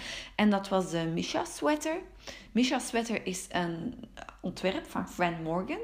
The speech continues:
En Fran Morgan is dan weer een Britse dame die heel erg goed is in het ontwerpen van kledingstukken. Ik ben eigenlijk stiekem wel fan van haar,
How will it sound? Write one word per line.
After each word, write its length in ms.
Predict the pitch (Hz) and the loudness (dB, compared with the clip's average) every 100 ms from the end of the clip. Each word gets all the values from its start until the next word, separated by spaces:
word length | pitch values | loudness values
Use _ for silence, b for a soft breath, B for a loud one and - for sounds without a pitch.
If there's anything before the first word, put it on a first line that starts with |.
| - | -6
En 100 | - | -8
Fran 280 | - 165 165 | -2 0 2
Morgan 380 | 175 165 165 | 2 2 0
is 140 | 156 170 | -4 -4
dan 140 | 156 | -4
weer 200 | 165 165 | -4 -4
een 120 | 160 | -4
Britse 400 | 165 226 247 - | 0 0 0 -2
dame 380 | 170 185 170 160 156 B B - | 0 2 2 -2 -6 B B 0
die 140 | 190 | 0
heel 380 | 170 233 302 - | 4 4 4 2
erg 220 | 190 190 | 0 -2
goed 280 | - 247 208 | -2 -2 0
is 220 | 170 - | -4 -2
in 120 | 190 | -4
het 200 | 175 - - | -4 -8 -8
ontwerpen 580 | 208 190 185 185 170 170 B B | 2 2 2 0 -2 -4 B B
van 320 | - 185 175 175 | -2 2 2 0
kledingstukken. 840 | 196 185 226 226 - 262 277 - | 2 4 4 0 -2 -4 -2 -4
Ik 80 | 170 | -2
ben 160 | 170 | -2
eigenlijk 380 | - 214 214 175 | 2 2 2 0
stiekem 380 | - 262 254 180 | -2 -2 0 0
wel 220 | 175 - - | 0 -2 -8
fan 400 | - 226 220 214 | 0 2 4 2
van 300 | 170 175 - B B | 0 -2 -8 B B
haar, 300 | 190 185 | 0 2